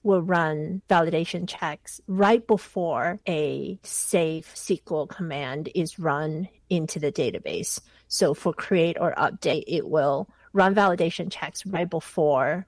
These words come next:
it operates on the database. Knowing that, it's weird to me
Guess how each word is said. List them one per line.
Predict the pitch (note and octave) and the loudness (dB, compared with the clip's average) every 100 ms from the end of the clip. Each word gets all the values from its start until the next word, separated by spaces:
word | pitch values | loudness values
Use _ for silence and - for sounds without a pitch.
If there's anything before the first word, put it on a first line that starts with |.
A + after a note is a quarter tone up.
| - | -2
it | E3+ | 0
operates | D3+ D3+ - D#3+ D#3+ - | 2 0 0 -2 -2 -6
on | - E3 | -4 -4
the | D#3 | -4
database. | C#3+ D3 G3 C#4 F#4 - - _ A#3 | -2 -2 0 0 0 -6 -10 _ 4
Knowing | B3+ D#4 E4 A3+ | 6 6 4 0
that, | F#3 G#3 C#3 E3+ G3 - - - | 0 0 0 -4 -10 -16 -14 -4
it's | A3+ A3+ | -4 0
weird | G#3 F#3+ F#3 | 2 2 2
to | - | -4
me | E3 D#3 D3 | -10 -10 -12